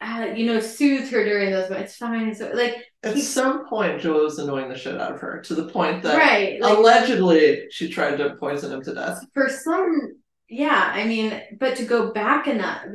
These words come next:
Speaker 1: to go back to him after that means there's a
Speaker 2: Mm.
Speaker 1: strong attachment, something.
Speaker 2: Something.
Speaker 1: Trauma bond, maybe.
Speaker 2: Yeah,
Speaker 1: Mayhap.
Speaker 2: something. Or she may have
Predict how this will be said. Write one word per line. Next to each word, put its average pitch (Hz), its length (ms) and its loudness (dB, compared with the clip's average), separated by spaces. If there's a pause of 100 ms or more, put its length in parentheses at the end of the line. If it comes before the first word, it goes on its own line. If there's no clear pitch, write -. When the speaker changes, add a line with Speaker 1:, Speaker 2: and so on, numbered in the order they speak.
Speaker 1:
to 214 80 -10
go 196 320 -4
back 226 440 -4 (160)
to 196 100 -8
him 170 640 -10 (100)
after 277 360 0
that 196 180 0
means 202 160 -4
there's 190 200 0
a 196 200 -2
Speaker 2:
Mm. 185 60 -6
Speaker 1:
strong 233 640 0
attachment, 202 720 -2
something. 196 800 -2
Speaker 2:
Something. 214 560 -6 (720)
Speaker 1:
Trauma 190 680 -2
bond, 180 540 -4
maybe. 190 640 -6 (380)
Speaker 2:
Yeah, 196 100 -8
Speaker 1:
Mayhap. 185 540 0
Speaker 2:
something. 170 320 -8
Or 190 200 2
she 190 160 -2
may 170 140 2
have 156 200 -4